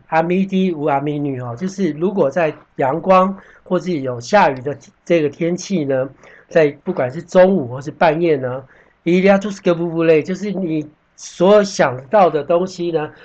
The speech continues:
在这里都可以发生哦。因为香榭大道这个在巴黎呢，真的是非常非常有趣的地方。不管你是，呃，这最近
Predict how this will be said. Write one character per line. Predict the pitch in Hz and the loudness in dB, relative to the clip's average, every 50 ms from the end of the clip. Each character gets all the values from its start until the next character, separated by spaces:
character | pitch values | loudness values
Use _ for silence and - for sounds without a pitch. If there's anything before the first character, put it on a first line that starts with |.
| _ _ | _ _
在 | - 185 185 | 0 0 2
这 | 185 175 | 2 2
里 | 143 135 | 0 2
都 | 135 160 | 2 4
可 | 165 160 | 4 4
以 | 147 135 | 2 0
发 | 120 139 135 143 | 0 -2 -2 -2
生 | 139 135 - 135 131 135 | -2 -4 -6 -8 -8 -8
哦。 | 139 123 117 113 - _ _ _ - _ - | -8 -10 -12 -12 -16 _ _ _ -16 _ 0
因 | 196 | 0
为 | 196 | 2
香 | 190 208 208 | 2 2 2
榭 | 190 180 | 2 4
大 | 190 190 | 4 4
道 | 190 185 180 | 6 6 4
这 | 175 180 170 | 4 2 0
个 | 156 143 139 131 131 131 - _ _ _ _ _ _ _ - | 0 0 0 0 -4 -10 -16 _ _ _ _ _ _ _ 0
在 | - 170 160 | 2 2 2
巴 | 165 - 160 156 160 156 | 2 2 2 4 4 2
黎 | 143 135 131 | 0 -2 -6
呢， | 127 131 131 | -6 -6 -4
真 | 127 151 147 | -2 -4 -4
的 | 143 131 | -4 -6
是 | 123 139 123 - _ | -12 -14 -18 -10 _
非 | - 165 165 170 160 | 0 0 0 0 0
常 | - 135 117 117 | -4 -8 -12 -10
非 | 120 143 | -8 -8
常 | 139 131 135 | -8 -8 -8
有 | 123 110 | -10 -12
趣 | 110 - - 135 | -14 -14 -12 -12
的 | 123 | -12
地 | 120 131 123 | -10 -12 -12
方。 | 120 120 113 120 123 _ _ _ - - - _ _ | -12 -10 -12 -12 -14 _ _ _ -20 -20 -20 _ _
不 | - 185 185 | -4 0 2
管 | 180 147 135 | 2 2 0
你 | 139 | -2
是， | 165 175 175 - - - | -8 -10 -12 -12 -8 -6
呃， | 151 135 135 135 127 123 120 127 135 123 - _ _ _ _ _ _ | -2 -2 0 0 -2 -2 -4 -6 -8 -10 -14 _ _ _ _ _ _
这 | - 170 151 143 139 135 131 | -2 0 2 2 2 0 0
最 | 131 202 196 190 | 0 0 0 0
近 | 190 - 196 185 170 156 143 127 127 127 - | 0 0 0 0 0 0 -2 -4 -6 -10 -10